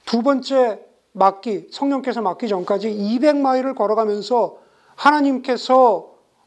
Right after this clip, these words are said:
어디로 우리를 인도하실까라는 그러한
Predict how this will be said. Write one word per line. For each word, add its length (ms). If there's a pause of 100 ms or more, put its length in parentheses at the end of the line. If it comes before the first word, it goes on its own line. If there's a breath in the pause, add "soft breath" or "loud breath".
(120)
어디로 360
우리를 380
인도하실까라는 1300
그러한 500